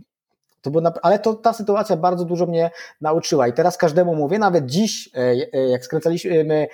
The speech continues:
te regały, nie, to taki chłopak, właśnie gadamy i właśnie on myśli o coś tam o biznesie, mm, i właśnie mówi, "O, już by, by się zwolnię z pracy", coś takiego. Ja mówię, mam taką zasadę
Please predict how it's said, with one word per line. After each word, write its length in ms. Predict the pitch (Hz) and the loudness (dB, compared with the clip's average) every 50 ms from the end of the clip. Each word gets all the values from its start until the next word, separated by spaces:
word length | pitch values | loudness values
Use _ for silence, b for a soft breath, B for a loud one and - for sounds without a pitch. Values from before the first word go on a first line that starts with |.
| B B B | B B B
te 100 | 151 147 | 0 2
regały, 460 | 143 131 120 123 - 165 208 220 190 | 2 2 2 2 2 2 2 2 2
nie, 180 | 160 170 196 190 | 0 0 -2 -2
to 100 | 180 - | -2 -4
taki 200 | 160 156 - - | -6 -6 -6 -6
chłopak, 340 | - 180 170 170 156 - B B B B B - | -4 -2 0 0 -2 -2 B B B B B -8
właśnie 240 | 147 147 - 156 139 | -6 -6 -6 -4 0
gadamy 440 | 151 139 131 151 170 196 214 214 208 | 0 2 2 4 2 2 0 -2 -2
i 160 | 208 160 143 | -4 -4 -4
właśnie 240 | 156 147 - 165 143 | -4 -4 -6 -6 -6
on 120 | 135 139 | -6 -4
myśli 340 | 151 185 175 - - 170 160 | -2 -4 -4 -4 -6 -6 -6
o 80 | 139 | -6
coś 120 | - - - | -8 -10 -8
tam 140 | 139 135 131 | -4 -2 -2
o 40 | |
biznesie, 560 | 123 120 117 110 131 160 190 - 226 226 240 233 B B B _ _ _ _ - | -2 -2 -4 -4 -2 -2 -2 -2 0 -2 -2 -2 B B B _ _ _ _ -8
mm, 180 | 139 131 131 143 | -6 -6 -6 -4
i 80 | 156 139 | -4 -4
właśnie 220 | 160 165 - 170 | -2 -2 -2 -2
mówi, 140 | 226 214 233 | 0 2 2
"O, 60 | 240 | 2
już 100 | 208 190 | 2 2
by, 140 | 175 196 175 | 2 0 0
by 140 | 156 175 165 | 0 -2 -4
się 120 | - 147 | -4 -4
zwolnię 340 | 139 127 175 190 196 180 160 | -2 0 0 0 0 0 -4
z 60 | - | -2
pracy", 260 | - 170 170 160 156 | 0 0 0 0 -2
coś 140 | - 156 143 | -6 -12 -12
takiego. 240 | 151 139 135 117 117 | -8 -6 -4 -4 -2
Ja 60 | 120 | -2
mówię, 220 | 131 135 135 139 139 170 170 | -2 -2 -2 -4 -4 -4 -2
mam 180 | 165 170 180 | 0 0 0
taką 200 | 175 170 - 160 | 0 -2 -2 -2
zasadę 400 | 139 151 - 147 120 107 104 - | -2 -2 0 0 0 0 -2 -6